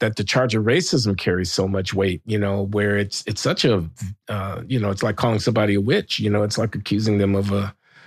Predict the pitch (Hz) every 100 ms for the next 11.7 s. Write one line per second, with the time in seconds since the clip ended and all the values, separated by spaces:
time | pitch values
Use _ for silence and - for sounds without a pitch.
0 | _ - 101 - - 110 110 - 104 104
1 | 107 110 107 104 - 85 101 - 101 -
2 | 101 101 - _ _ _ _ _ - 104
3 | 107 117 127 - 113 113 107 107 104 104
4 | 101 107 95 104 110 107 110 104 107 120
5 | 117 107 107 120 101 - 110 101 92 -
6 | 113 101 101 95 120 120 135 127 127 110
7 | 123 - 110 110 107 _ _ _ - 104
8 | 123 123 104 110 107 117 123 131 - 139
9 | 113 113 110 104 113 117 104 113 104 107
10 | 104 107 104 117 117 104 123 131 131 117
11 | 104 113 113 110 117 113